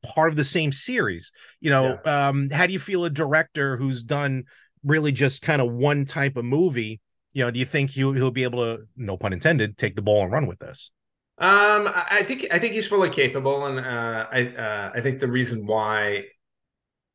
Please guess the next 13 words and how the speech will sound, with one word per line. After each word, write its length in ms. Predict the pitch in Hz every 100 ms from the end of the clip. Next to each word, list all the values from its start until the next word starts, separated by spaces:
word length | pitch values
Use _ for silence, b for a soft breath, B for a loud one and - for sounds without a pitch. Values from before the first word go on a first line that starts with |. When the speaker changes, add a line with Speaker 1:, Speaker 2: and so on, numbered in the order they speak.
| _
Speaker 2:
is, 720 | 117 110 107 101 98 101 - - _ _ _ _ _ _
uh, 200 | 113 110
for 100 | 107
the 80 | 143
Maze 260 | 131 135 135
Runner 180 | 135 135
series, 460 | 139 135 135 139
like, 220 | 127 110
in, 200 | - 123 123
in 160 | 110
Speaker 1:
Mm-hmm. 80 | 127
Speaker 2:
order, 380 | 131 139 131 131
like, 260 | 135 120 -